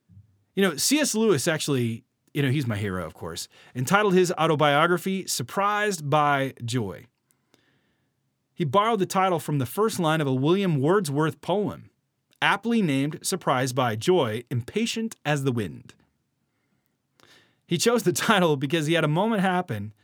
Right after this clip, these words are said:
when he forgot about the death of his beloved daughter for a few moments. We're talking about William Wordsworth.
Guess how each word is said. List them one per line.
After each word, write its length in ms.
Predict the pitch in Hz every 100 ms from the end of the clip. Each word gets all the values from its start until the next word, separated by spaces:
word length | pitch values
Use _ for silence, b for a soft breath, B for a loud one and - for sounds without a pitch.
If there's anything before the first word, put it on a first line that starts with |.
| _ _ _
when 120 | 147
he 40 | 147
forgot 380 | 135 123 175 196
about 220 | 175 -
the 80 | 139
death 320 | 143 147 143
of 120 | 135
his 300 | 139 135 123
beloved 460 | 117 123 139 165 143
daughter 300 | 135 123 113
for 140 | 120
a 60 | 110
few 160 | 120
moments. 400 | 107 92 78 -
We're 100 | 113
talking 220 | 127 131
about 240 | 117 110 -
William 240 | 110 90
Wordsworth. 440 | 98 107 92 62